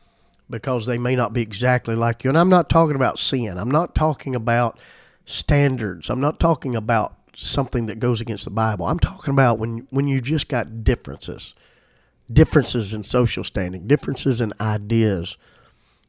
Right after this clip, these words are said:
you know, our ideals, how they differ, our values. You're missing out. And you can learn so much.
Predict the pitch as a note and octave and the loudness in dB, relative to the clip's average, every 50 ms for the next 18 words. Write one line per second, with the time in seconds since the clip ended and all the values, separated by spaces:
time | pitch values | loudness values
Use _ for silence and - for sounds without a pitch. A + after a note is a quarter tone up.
0 | _ - _ - B2+ A#2+ A#2 A2 G#2+ G#2 E2+ - G#2+ A2 G#2 - - A#2 A#2+ A#2+ | _ -16 _ -4 -2 0 0 0 0 -2 -2 -2 -2 -2 -2 -2 0 0 0 0
1 | A2+ A#2+ C3 C3 C3 B2+ B2 A#2+ A#2+ A2 - - - - - - - - - - | 2 4 6 6 6 6 4 2 0 -4 -6 -8 -10 -10 -14 -16 -12 -8 -4 2
2 | B2+ B2 B2+ B2+ A#2 A#2+ A#2 A2 A#2 A#2+ A2+ - - G#2 G2 F#2 F#2+ G2+ A2+ A#2 | 4 4 4 4 2 0 0 2 0 0 0 0 -2 -2 -2 -2 0 2 4 6
3 | B2+ B2+ B2+ B2 A#2+ A2 A2 A2+ F2 - - - - - _ _ _ _ _ _ | 6 4 4 4 2 0 0 -4 -8 -16 -20 -20 -20 -20 _ _ _ _ _ _
4 | _ _ _ _ _ _ A#2 A#2 A#2 B2+ D3 D3 - D#3 C#3+ D3+ D#3 F3 F3+ D#3 | _ _ _ _ _ _ -2 2 6 8 6 6 6 0 2 2 4 4 4 2
5 | G#2+ - _ _ _ _ _ _ _ _ _ _ _ _ _ _ _ A#2+ C3 C3 | 2 -2 _ _ _ _ _ _ _ _ _ _ _ _ _ _ _ 2 2 2
6 | B2+ C3+ C#3+ D3+ E3 - D#3 C#3 C#3 C#3 C#3+ D3 D#3+ E3+ E3 D3 C3 B2 A#2+ - | 2 2 2 2 2 2 2 2 4 4 4 6 6 6 6 4 4 0 -2 -2
7 | - D#3+ D3 E3 D3+ C#3+ C#3 C#3 C#3+ D3 C#3+ A#2+ - - - - - - | -2 -2 0 0 0 0 2 2 4 4 2 2 -2 -6 -10 -10 -10 -12